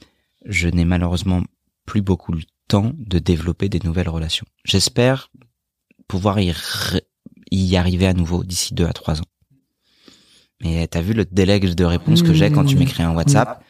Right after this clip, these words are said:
Speaker 2: Mmh.
Speaker 1: Euh, parfois, il peut se passer sept semaines sans que je réponde. Et si tu regardes mon téléphone, j'ai un nombre de messages, euh, non répondus hallucinant.
Speaker 2: Mmh.
Speaker 1: Donc, si vous voulez me joindre, je pense que d'abord,
Speaker 2: Ne joignez pas.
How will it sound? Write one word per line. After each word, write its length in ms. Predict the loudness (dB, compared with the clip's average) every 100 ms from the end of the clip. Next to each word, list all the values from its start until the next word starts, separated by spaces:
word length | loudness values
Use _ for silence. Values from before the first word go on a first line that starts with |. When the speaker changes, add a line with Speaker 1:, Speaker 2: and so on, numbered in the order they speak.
| -20 -20 -20 _ -8
Speaker 2:
Mmh. 40 |
Speaker 1:
Euh, 260 | -6 -6 -10 -12 _ _ -14
parfois, 340 | -10 -4 -4
il 80 | -4
peut 120 | -6
se 80 | -8
passer 260 | -6 -6 -4
sept 220 | -2 0
semaines 320 | 2 2 0
sans 160 | -2 -4
que 60 |
je 60 | -4
réponde. 340 | -4 0 0 2
Et 40 |
si 140 | -2
tu 120 | -6 -6
regardes 280 | -2 0
mon 140 | 0 0
téléphone, 400 | -2 -2 -2 -2
j'ai 140 | -2
un 80 | -2
nombre 280 | 0 2 2
de 100 | 0
messages, 600 | 0 0 -2 -2 -2 -2 -6 -12 _ -20 -20 -20 -20 -18 -18 -20 -18 -14
euh, 60 | -8
non 280 | -2 2 2
répondus 480 | 2 0 -2 0 -4
hallucinant. 800 | -2 -4 -4 -4 -4 -4 -4 -6 -10 _ 0
Speaker 2:
Mmh. 100 | 0 -4
Speaker 1:
Donc, 220 | -12 -10 -12 _ _ _ -12
si 180 | -10 -8
vous 100 | -6
voulez 180 | -2 -2
me 80 |
joindre, 320 | -2 2 2 2
je 120 | 0
pense 240 | -4 -2
que 80 | -2
d'abord, 440 | -4 -2 -2 0
Speaker 2:
Ne 80 | 2
joignez 320 | 2 4 4
pas. 220 | 4 2